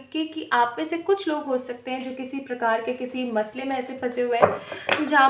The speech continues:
पर official पेपर वर्क या फिर किसी तरीके का कोई लॉ का मसला या फिर आप में से कुछ लोग कुछ चीज़ें बेचने या फिर कुछ चीज़ें खरीदने के बारे में सोच रहे हैं, यानी कि कुल मिलाकर के नियम, कायदे,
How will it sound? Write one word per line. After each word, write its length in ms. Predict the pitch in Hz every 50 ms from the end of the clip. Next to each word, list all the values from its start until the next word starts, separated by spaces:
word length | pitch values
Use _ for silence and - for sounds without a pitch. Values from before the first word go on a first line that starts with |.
| 262 -
पर 160 | 285 285 277
official 520 | - - 240 247 - 277 247 - 277 254
पेपर 420 | 254 254 247 226 226 226 226 226 220
वर्क 500 | 214 214 220 233 254 277 285 294 285 - - - - - - - _ -
या 220 | 233 240 226 220 226
फिर 280 | - - 247 247 240
किसी 260 | - 254 254 - 254
तरीके 360 | 247 - 233 226 226 233 240 240
का 120 | - 240
कोई 220 | 240 240 247 233
लॉ 260 | 226 214 214 208 208 220
का 160 | 220 - 269
मसला 540 | 269 269 262 254 - - 269 254 254 262 262 262 - - - - - - -
या 100 | 262 269
फिर 160 | 269 294 302
आप 180 | 277 269 262 269
में 60 | 269 269
से 80 | 302
कुछ 240 | 285 285 285 262 - 277
लोग 160 | 285 277 285
कुछ 140 | 294 277 -
चीज़ें 400 | - 277 269 247 262 277 262 226
बेचने 600 | - - 233 247 254 - - 285 285 302 320 320
या 220 | 302 269 247 247
फिर 200 | 247 254 269 262
कुछ 240 | 254 269 262 254 -
चीज़ें 280 | 269 262 247 269 269
खरीदने 460 | 262 - 254 233 240 240 226 254 285 285
के 100 | 294 285
बारे 260 | 247 262 247 247 247
में 160 | 247 254 262
सोच 340 | 262 262 254 247 254 - 254
रहे 100 | 254 254
हैं, 140 | 262 - - -
यानी 220 | 320 311 320 330 330
कि 100 | 339 339
कुल 220 | 339 339 339 330
मिलाकर 480 | 311 311 285 262 247 247 247 247 269 277 277 -
के 640 | - 285 285 - - - - - - - - - 262
नियम, 400 | 269 294 311 320 330 339 339 339
कायदे, 480 | 339 - - 285 254 254 254 254 262